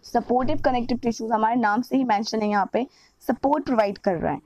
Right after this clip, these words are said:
So हम इसको, हम क्या कंसीडर कर सकते हैं, हमारी पूरी बॉडी को कौन सा, अ, जो टिश्यू है हमारा सपोर्ट प्रोवाइड करता है,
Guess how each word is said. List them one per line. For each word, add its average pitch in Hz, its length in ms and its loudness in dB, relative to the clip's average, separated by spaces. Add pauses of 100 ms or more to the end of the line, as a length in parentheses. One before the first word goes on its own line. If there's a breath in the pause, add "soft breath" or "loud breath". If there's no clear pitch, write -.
(480 soft breath)
So 349 240 0 (380)
हम 277 140 2
इसको, 302 340 0 (160)
हम 269 240 2
क्या 262 200 2
कंसीडर 277 380 2
कर 269 140 2
सकते 262 220 -2
हैं, 262 60 2
हमारी 254 200 0
पूरी 262 280 0
बॉडी 233 320 2
को 262 100 2
कौन 277 340 0
सा, 349 140 0
अ, 214 500 2
जो 269 340 0 (320)
टिश्यू 285 360 0
है 233 180 4
हमारा 226 440 2
सपोर्ट 240 360 -2
प्रोवाइड 226 220 2
करता 226 300 2
है, 427 60 -2